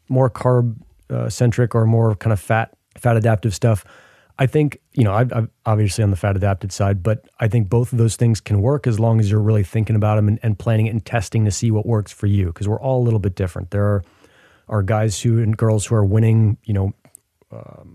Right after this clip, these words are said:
world-class level races, eating all kinds of diets, from fruitarian to paleo to bread and cheese. So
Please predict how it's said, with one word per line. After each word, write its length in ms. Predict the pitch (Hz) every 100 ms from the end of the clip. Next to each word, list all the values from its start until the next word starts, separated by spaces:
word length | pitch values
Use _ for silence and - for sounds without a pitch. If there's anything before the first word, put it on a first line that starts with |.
| 123
world-class 600 | 113 110 117 107 - -
level 320 | 127 107 104
races, 600 | 107 120 - 143 127 - _ _ _ _ _ -
eating 220 | 123 110
all 180 | 120 113
kinds 300 | - 110 104
of 80 | 92
diets, 300 | 95 87 87
from 180 | - 92
fruitarian 600 | 110 101 113 110 110 104
to 60 | 98
paleo 520 | - 104 104 104 101
to 220 | - 95 90 - - - - _ _
bread 300 | - 110 110 120
and 100 | 101
cheese. 320 | 104 95 -
So 400 | - 113 110